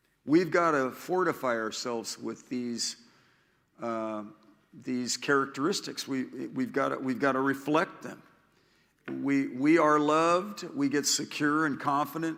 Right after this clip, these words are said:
in, in that Jesus really loves us and what he did for us. We get astute about that. We learn about that. We get solid on it. We understand the why of it, 'cause God wanted him to.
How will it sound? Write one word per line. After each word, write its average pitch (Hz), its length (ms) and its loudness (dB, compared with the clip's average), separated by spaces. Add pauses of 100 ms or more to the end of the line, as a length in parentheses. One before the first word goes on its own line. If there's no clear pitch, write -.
in, 143 300 -4
in 139 220 -4
that 123 200 -4
Jesus 135 480 -2
really 139 240 0
loves 135 380 0
us 139 180 -4
and 143 100 -8
what 131 120 -2
he 123 60 -4
did 131 220 -2
for 156 240 -4
us. 175 280 -6 (560)
We 127 100 -2
get 127 180 2
astute 147 500 2
about 143 340 -2
that. 160 180 -6
We 127 140 -2
learn 131 320 0
about 147 320 0
that. 160 260 -2
We 127 100 -4
get 117 140 -4
solid 135 480 0
on 151 220 -4
it. 175 180 -8
We 123 160 -6
understand 131 540 -6
the 120 60 -2
why 123 360 0
of 151 160 2
it, 185 140 -4 (1200)
'cause 123 200 -6
God 135 260 0
wanted 135 240 -2
him 143 140 -6
to. 160 280 -4